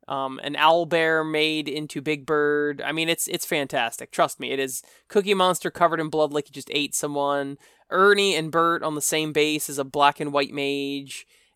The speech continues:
And finally, I think I've told you this about,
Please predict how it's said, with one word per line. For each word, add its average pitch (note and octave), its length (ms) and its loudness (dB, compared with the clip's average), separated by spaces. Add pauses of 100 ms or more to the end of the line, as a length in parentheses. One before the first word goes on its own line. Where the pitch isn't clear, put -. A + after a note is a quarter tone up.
And D3 320 2
finally, F#3 800 2 (240)
I - 60 -4
think D#4+ 160 -6
I've - 100 -2
told C3+ 220 -4
you C#3 60 -10
this - 140 -10
about, A#2+ 300 -6